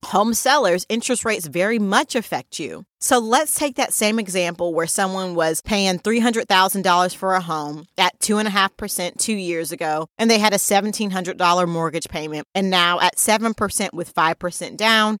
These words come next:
their monthly payment is twenty-five hundred dollars a month. Well, number one, the first thing that we're seeing is a lot less multiple offer scenarios because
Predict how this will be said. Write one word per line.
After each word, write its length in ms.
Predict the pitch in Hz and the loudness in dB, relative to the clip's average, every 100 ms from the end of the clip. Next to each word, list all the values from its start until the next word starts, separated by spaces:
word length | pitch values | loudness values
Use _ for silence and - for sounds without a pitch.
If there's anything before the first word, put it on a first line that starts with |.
| _ | _
their 260 | 165 196 190 | 2 4 4
monthly 320 | 196 185 196 | 2 0 -6
payment 400 | 208 190 185 185 | -4 -4 -4 -6
is 100 | - | -6
twenty-five 540 | - 190 185 185 175 | -8 -8 -2 0 0
hundred 320 | - 180 180 | -2 -6 -6
dollars 420 | 165 165 170 175 185 | 0 2 2 0 0
a 40 | |
month. 320 | 208 240 - _ _ | 2 0 0 _ _
Well, 260 | 208 208 202 | 4 4 4
number 280 | 214 240 262 | 2 4 2
one, 300 | 233 262 247 | 2 2 2
the 80 | 233 | 0
first 300 | 220 220 269 | 0 0 0
thing 140 | 240 | 0
that 140 | 226 | -2
we're 120 | 214 233 | -2 -2
seeing 300 | - 233 226 | -2 -2 -2
is 140 | 175 | -4
a 120 | 170 | -4
lot 360 | 147 160 185 202 | 0 4 4 4
less 360 | 185 180 180 | 2 0 0
multiple 500 | 175 170 165 165 185 - | -4 -6 -6 -2 0 4
offer 320 | 160 160 170 | 2 2 -4
scenarios 800 | - 165 156 139 147 - - - - | -4 -4 -6 -8 -8 -10 -12 -14 -6
because 560 | 196 202 202 185 175 | -4 2 4 4 2